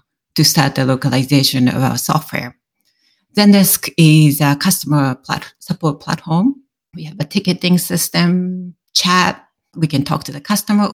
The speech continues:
And then also the bigger part is a help center capability that we can host the knowledge base article in multiple languages. My primary role is localizing the software. And then also we expanding support for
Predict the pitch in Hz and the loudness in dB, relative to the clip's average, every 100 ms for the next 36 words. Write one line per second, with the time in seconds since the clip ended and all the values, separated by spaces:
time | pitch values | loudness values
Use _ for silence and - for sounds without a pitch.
0 | - 180 170 170 170 175 156 156 151 151 | -2 0 2 2 2 0 0 0 0 0
1 | 151 151 - 147 143 143 135 139 139 127 | -2 -4 -4 -4 -4 -2 -2 -2 -6 -10
2 | 117 117 - 151 151 139 139 139 127 117 | -8 -8 -6 -6 -6 -10 -10 -14 -20 -20
3 | _ _ _ _ _ - 151 151 143 139 | _ _ _ _ _ -8 -6 -6 -4 -4
4 | 131 - 139 131 139 135 131 127 131 131 | -4 -4 -4 -2 -2 -2 -6 -8 -14 -18
5 | _ 135 127 - - 131 139 123 123 - | _ -12 -10 -14 -8 -2 -2 0 -4 -4
6 | 143 127 - 131 139 139 135 135 123 - | -8 -14 -8 -6 -6 -2 0 0 -2 -6
7 | 120 135 127 123 - 135 120 - - 123 | -2 0 0 -4 -8 -10 0 0 0 -8
8 | - 131 - - - _ _ _ - 175 | -8 -8 -8 -8 -12 _ _ _ 4 6
9 | 175 175 175 175 170 - 175 180 175 170 | 6 6 4 2 0 -4 -2 0 2 0
10 | 156 147 151 156 - 147 143 139 147 151 | 0 0 -2 -6 -6 -6 -4 -2 -2 0
11 | 143 151 135 139 127 - 123 - 202 277 | 0 0 -2 -4 -6 -10 -10 -8 -8 -8
12 | - _ _ _ - 165 151 156 160 175 | -12 _ _ _ -4 -2 0 2 0 2
13 | 170 160 147 143 139 - 147 147 143 135 | 2 2 4 2 0 -4 0 2 4 2
14 | 131 147 - 135 131 131 143 127 123 123 | 0 -6 -6 -6 -6 -8 -6 -4 -4 -8